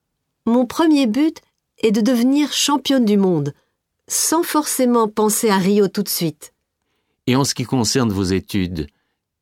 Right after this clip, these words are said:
Speaker 2: quels sont vos projets ?
Speaker 1: J'ai envie de terminer mes études. En effet, la carrière d'une championne est très courte et je dois penser à mon avenir. J'ai deux ambitions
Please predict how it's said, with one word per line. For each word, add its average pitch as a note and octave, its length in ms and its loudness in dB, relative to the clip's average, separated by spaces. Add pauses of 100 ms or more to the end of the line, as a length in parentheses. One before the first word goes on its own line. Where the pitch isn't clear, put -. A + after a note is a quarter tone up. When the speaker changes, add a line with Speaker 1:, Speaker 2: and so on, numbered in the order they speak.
Speaker 2:
quels D#3+ 180 0
sont D3+ 180 0
vos A#2+ 140 0
projets ? F#2 480 -2 (840)
Speaker 1:
J'ai G#3+ 220 0
envie G#3 340 2
de G3 140 2
terminer A#3 540 0
mes A3+ 200 2
études. G#3 480 -2 (1000)
En G3+ 120 2
effet, A#3 360 2
la G#3+ 120 0
carrière A#3+ 420 0
d'une G#3 180 0
championne A#3 680 0 (220)
est G3 120 -2
très A#3 220 -2
courte - 460 -4 (640)
et G3 300 4
je F3 140 0
dois G3 220 2
penser G3+ 420 -2
à G3+ 80 2
mon F#3+ 200 2
avenir. A3 500 2 (1120)
J'ai G3+ 220 0
deux C4 280 0
ambitions G3+ 540 -2